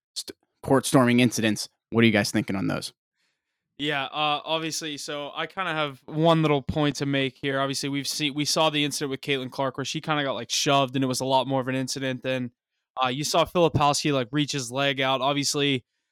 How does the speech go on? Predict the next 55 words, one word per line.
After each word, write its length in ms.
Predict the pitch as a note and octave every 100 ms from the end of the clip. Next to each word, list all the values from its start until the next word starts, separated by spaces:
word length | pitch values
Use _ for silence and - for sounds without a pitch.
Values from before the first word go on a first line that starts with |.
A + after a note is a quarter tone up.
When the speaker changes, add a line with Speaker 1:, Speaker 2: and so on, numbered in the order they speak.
| -
Speaker 2:
like, 100 | C#3
I 120 | F3+
see 160 | F#3 F#3+
both 240 | D3+ C3+
sides 260 | C3+ B2 A#2+
of 60 |
this. 120 | B2 F3
You're 120 | E3
a 40 |
player 280 | E3 D#3 D3
in 80 | C#3
that 160 | C3+
situation. 500 | - C#3 C#3 C3+ -
You 100 | C3
just 200 | D#3+ D#3+
see 100 | E3+
a 80 | D3 B2 -
fucking 360 | D3 - C3+ B2
crowd 480 | - D3 C3+ C3
of, 160 | B2 A2+ _ _ - C#3
I 120 | C3+
don't 100 | B2+
know, 120 | A#2
five 320 | A#2+ - B2+ C3+
hundred, 300 | C#3+ C3+ - -
eh, 120 | D3+ D3+ -
eh, 100 | C#3 _ _ _ -
ten 140 | D3+ D3
thousand 320 | C3+ D3 D3
people 280 | D3 D3 D#3+
running 300 | D#3 D#3+ D#3
at 220 | D3+ D#3
you. 120 | D#3+
Like, 220 | D3 A#2+ - _ _ _ -
I 60 | D3+
don't 120 | D3
know. 140 | C3
You're, 260 | B2 D#3+ E3+
you're 160 | E3+ E3+
all 100 | E3
gonna 160 | D#3
react 340 | D3+ D3 C#3 -
different 380 | C#3+ - C#3+ C#3
and, 80 |
like, 160 | C3+ B2
push 220 | - D#3 -
someone 220 | D3 C#3
out 60 |
of 20 | C3+
the 80 |
way. 160 | C3+ C3+
That's 220 | C3 -
definitely 300 | C#3+ C3+ C#3
a 20 | A#2+
given. 380 | B2+ B2 B2+